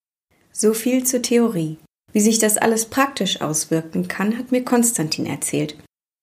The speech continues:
Er war zweitausendsechzehn für ein Semester an der Victoria University of Wellington. Die Victoria University of Wellington liegt in der neuseeländischen Hauptstadt. Wellington ist die vielfältigste Stadt Neuseelands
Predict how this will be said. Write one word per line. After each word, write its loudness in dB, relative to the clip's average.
Er 4
war 2
zweitausendsechzehn 2
für -6
ein 2
Semester 0
an 0
der -2
Victoria 0
University 0
of -10
Wellington. -6
Die 2
Victoria 2
University 0
of -6
Wellington 0
liegt 0
in 2
der 2
neuseeländischen 2
Hauptstadt. -6
Wellington 2
ist 0
die 2
vielfältigste 0
Stadt -2
Neuseelands 0